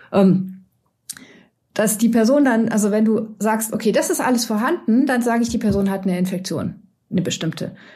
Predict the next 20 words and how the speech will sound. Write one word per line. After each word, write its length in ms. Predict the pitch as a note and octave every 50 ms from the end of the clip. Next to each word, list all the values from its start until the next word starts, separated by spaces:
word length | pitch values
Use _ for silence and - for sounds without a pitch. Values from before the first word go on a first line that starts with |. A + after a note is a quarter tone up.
| - - _ _ _ _ _ _
Dass 160 | - A3+ A3
die 80 | A3+ B3+
Person 320 | - A#3+ A3+ A#3 C4 C4 A#3
dann 100 | G#3 G3
tatsächlich 480 | G#3 G3+ G3+ C#4 C#4 C4 B3+ - - - - - - -
in 100 | A3+ G#3+
Wirklichkeit 420 | A#3 C4 C4 B3+ B3 - A3+ G#3
gesund 340 | G#3+ G#3 F3+ A3 B3+ D4 C#4+
ist, 360 | - G3 G#3+ G#3+ - - -
ist 240 | - G#3+ - - - - - _ _ _ _
relativ 460 | - A3+ A3+ G3+ G3 F#3 F#3+ G3+ -
unwahrscheinlich, 720 | - - E3 E3 D#3 D#3 D3+ E3+ - - - - E3+ -
ja. 160 | - F3 G3 A#3
Das 160 | - G3 -
heißt, 200 | F#3+ F#3+ F#3 F#3+
du 40 | F#3
hast 180 | F#3 F3+ F#3 -
praktisch 360 | - F#3+ F#3 - F3+ F3 -
keine 280 | - G3+ F#3+ G3 F#3+
Falsch-Positiven. 1000 | F#3 - G3 F3+ F#3 F#3 - - - F3+ D#3+ E3 D#3+ - - - - - - -